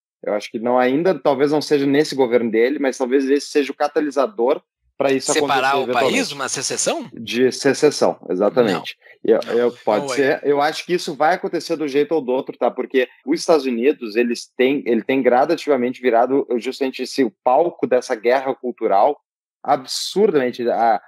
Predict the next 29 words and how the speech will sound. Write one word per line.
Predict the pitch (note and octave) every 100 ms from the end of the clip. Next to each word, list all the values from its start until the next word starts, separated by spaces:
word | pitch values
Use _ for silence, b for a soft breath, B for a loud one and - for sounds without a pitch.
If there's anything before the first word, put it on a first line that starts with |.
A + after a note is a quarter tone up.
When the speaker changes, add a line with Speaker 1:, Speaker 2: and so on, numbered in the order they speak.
| b -
Speaker 1:
o |
nível | B2+ B2+ D3 G3+ E3
do | A#2+ A#2
debate, | A#2+ F2 A2 C#3+ - B2+
o | A#2
nível | C3+ C#3+
tá | C#3 C3
caindo | C3 B2+ C#3+
cada | C3 A#2
vez | A#2 C#3+
mais, | A2+ A2+ B2
tu | A2+
vai | A#2
vendo, | G#2+ B2
tipo, | - A#2+
a | - _ - C3
animosidade | D3 C#3 C3+ A#2+ A2 A2 B2+ C3+ A2+
tá | A#2
crescendo | - A2 - A#2 A2
absurdamente, | A2+ B2 - B2 A2+ G#2 F#2+ G2 A#2 D#3+ - _ _ _
e | C4+ C#4
se | B3
o | E3+
Joe | E3 E3+
Biden | D3 C#3 B2 B2
ganhar, | A2+ A#2+ A#2 D3 F3 _ _ _ -
e | C3
a | A#2+ A2+
esquerda, | G#2+ - - B2+ B2 G#2+ F#2+ E2+